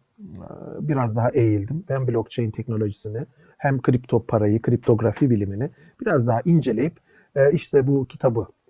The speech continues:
e, yazdım ve artık bunu insanların doğru anlaması için kendime bir misyon edindim. Kripto para bir dolandırıcılık aracı değildir. Kripto para bir mağduriyet aracı değildir. Blockchain teknolojisi, e, yeni dünya düzeninin,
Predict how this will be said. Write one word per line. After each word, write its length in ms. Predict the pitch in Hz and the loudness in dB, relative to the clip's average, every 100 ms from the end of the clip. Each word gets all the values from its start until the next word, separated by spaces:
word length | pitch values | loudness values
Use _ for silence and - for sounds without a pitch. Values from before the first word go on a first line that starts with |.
| _ _ _ _ _ _ - | _ _ _ _ _ _ -6
e, 60 | 120 113 107 101 101 101 - _ - | -2 -2 -2 -6 -8 -10 -14 _ 2
yazdım 500 | 147 139 123 190 190 | 6 6 4 2 6
ve 80 | |
artık 320 | 180 - - 151 | 6 6 4 2
bunu 300 | 160 143 175 | 4 4 2
insanların 640 | 156 151 147 135 143 147 | 2 4 4 4 4 6
doğru 240 | 139 156 | 8 8
anlaması 460 | 156 123 117 107 - | 6 4 0 -2 -4
için 220 | 110 175 | -4 -6
kendime 460 | 156 147 131 120 110 | -4 -4 -2 -6 -6
bir 100 | 104 | -6
misyon 380 | 110 - 165 165 | -6 -6 -6 -4
edindim. 380 | 160 160 165 - _ - - _ _ | -4 -6 -6 -12 _ -20 -20 _ _
Kripto 340 | 165 180 160 | 4 6 4
para 320 | 147 143 151 | 8 8 8
bir 260 | 139 139 - _ _ _ - | 8 4 2 _ _ _ 6
dolandırıcılık 520 | 131 131 127 131 139 | 6 6 4 0 2
aracı 300 | 120 110 107 | 2 2 0
değildir. 540 | 104 92 92 - - _ _ _ | 0 -2 -6 -14 -20 _ _ _
Kripto 380 | - 302 - 160 | 4 4 6 4
para 280 | - 143 131 | 6 6 8
bir 100 | 139 | 6
mağduriyet 680 | 127 127 131 127 127 131 131 | 6 6 4 2 4 4 4
aracı 340 | 120 110 113 | 2 0 -2
değildir. 500 | 113 104 87 - - _ _ - - | -2 -4 -8 -16 -20 _ _ -20 4
Blockchain 480 | 123 175 175 165 139 | 8 8 8 2 2
teknolojisi, 840 | 143 131 131 127 113 - 131 131 - 120 | 0 0 4 4 4 -4 -2 -2 -2 -6
e, 60 | |
yeni 340 | 117 123 127 123 | -4 0 2 2
dünya 300 | 127 127 123 | 4 4 4
düzeninin, 520 | 110 120 113 117 | 0 -2 -2 -6